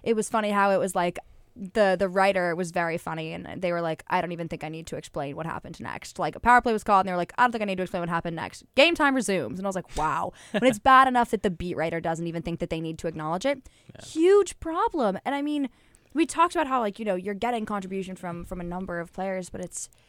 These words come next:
Speaker 1: it's so hard. And, and, you know, Varley and Sorokin are both such good goalies. You can't be, you know, crushing their spirit and leaving them out to dry like,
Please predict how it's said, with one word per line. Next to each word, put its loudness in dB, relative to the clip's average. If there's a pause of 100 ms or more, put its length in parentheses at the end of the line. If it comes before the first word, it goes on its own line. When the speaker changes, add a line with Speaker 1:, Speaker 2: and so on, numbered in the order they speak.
(300)
Speaker 1:
it's -6
so 0
hard. 0
And, -8
and, -8
you -4
know, -2
Varley 0
and -4
Sorokin -4
are -6
both -6
such -8
good -6
goalies. -4
You -10
can't -10 (180)
be, -10
you -12
know, -12
crushing -6
their -10
spirit -10
and -8
leaving -8
them -8
out -10
to -14
dry -6
like, -10